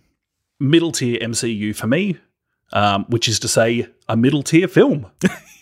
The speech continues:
Um, it was like, was it a decent enough bit of entertainment to chuck on? Yeah, sure. Will I ever watch it again? Nah. Five out of ten.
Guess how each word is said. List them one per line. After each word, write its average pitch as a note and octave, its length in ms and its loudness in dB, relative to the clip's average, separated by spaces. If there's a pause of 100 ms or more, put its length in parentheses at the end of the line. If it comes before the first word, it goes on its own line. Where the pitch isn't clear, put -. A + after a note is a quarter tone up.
(220)
Um, C#3+ 500 2 (800)
it - 160 2
was C#3 320 2
like, B2+ 300 0 (200)
was C3+ 220 2
it B2+ 100 4
a B2 60 2
decent B2+ 400 0
enough C3 300 0
bit B2+ 120 0
of B2+ 120 0
entertainment D3+ 680 -2
to D#3 80 -4
chuck E3 300 0
on? F#3+ 200 0 (120)
Yeah, C#4+ 180 0 (220)
sure. - 320 2 (360)
Will B2 140 2
I A#2+ 80 4
ever A#2 140 0
watch C3 180 -4
it B2 60 -6
again? D3+ 260 -2 (180)
Nah. G3 260 4 (420)
Five D3 220 2
out A2+ 100 2
of G#2+ 80 -4
ten. F2 180 -12